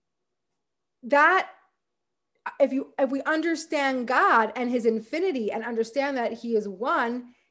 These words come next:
that doesn't jive. Okay? So, um, there are two types of existence. There is divine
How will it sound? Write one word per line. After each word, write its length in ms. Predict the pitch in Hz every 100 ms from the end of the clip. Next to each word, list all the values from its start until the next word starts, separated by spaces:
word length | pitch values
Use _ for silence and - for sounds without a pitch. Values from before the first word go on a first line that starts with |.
| _ _ 196
that 440 | 196 254 269 -
doesn't 360 | 240 226 214 190
jive. 580 | 262 220 165 - - _ _ _ _ _ _ _ -
Okay? 460 | 202 214 226 359 - - -
So, 600 | - - 294 269 262 262 262
um, 600 | 254 247 247 240 226 _ _ _ _ _ _ _ _ _ _ _ _ _
there 400 | 240 285 320 320 285
are 380 | 277 294 359 440 427 - _ _ _ _ _
two 240 | - 349
types 400 | 359 320 262 247
of 140 | 262 226
existence. 720 | 202 214 214 175 - - - _ _
There 300 | 226 220 247
is 220 | 220 220
divine 640 | - 220 214 202 214 285